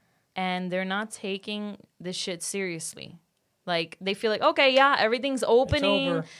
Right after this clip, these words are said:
Speaker 1: That's it. Let's go. Let's party. Let's,"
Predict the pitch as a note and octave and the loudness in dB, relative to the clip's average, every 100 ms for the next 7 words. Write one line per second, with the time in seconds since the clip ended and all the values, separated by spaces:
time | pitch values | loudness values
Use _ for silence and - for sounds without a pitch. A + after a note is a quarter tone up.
0 | - - G3 G3 - C#4 D4 C4+ - - | -14 -6 -6 -4 0 2 2 0 -10 -6
1 | G3+ G3+ F#3+ F3+ A#3+ B3 G3+ - - A#3+ | -2 -2 -4 -2 0 0 -2 -6 -2 0
2 | B3 A3 G3 - | 0 -2 -4 -6